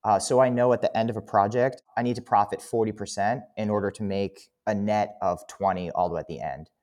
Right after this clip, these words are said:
So usually I'll multiply by a factor of one point six six. That gives you about a forty percent profit margin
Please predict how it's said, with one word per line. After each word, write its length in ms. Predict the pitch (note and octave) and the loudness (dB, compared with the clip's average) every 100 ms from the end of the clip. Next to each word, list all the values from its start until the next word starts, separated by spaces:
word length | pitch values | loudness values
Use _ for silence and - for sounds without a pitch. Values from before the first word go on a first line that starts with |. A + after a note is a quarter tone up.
| _ _ _ _ _ | _ _ _ _ _
So 540 | - B2 G#2+ F#2+ - - - | -2 4 6 4 0 -10 0
usually 440 | C3+ C#3+ C#3 B2 | 4 4 6 6
I'll 140 | G2+ | 6
multiply 540 | A2 G#2 A2 G#2 G#2+ G2+ | 4 0 -2 2 4 4
by 220 | F#2+ F#2 | 2 0
a 80 | F2+ | 0
factor 440 | - F2+ - F#2+ | 0 0 0 -2
of 140 | F2+ E2+ | -2 -2
one 220 | F2+ F2 | -4 -4
point 300 | - F#2 - | -6 -6 -6
six 360 | - F#2 - | -6 -6 -4
six. 440 | - F#2+ F#2+ - - | -4 -4 -4 -12 -6
That 140 | F2 - | -6 -4
gives 180 | F#2+ F#2 | -6 -4
you 160 | F#2 | -4
about 300 | E2+ F2 E2+ | 0 2 2
a 40 | D#2 | 0
forty 300 | - F2+ D#2+ | -6 -6 -6
percent 380 | E2 - C#2 - | -10 -10 -12 -6
profit 340 | C2 B1+ - | -6 -6 -12
margin 400 | C2+ C2+ G#1+ G#1+ | -12 -12 -12 -14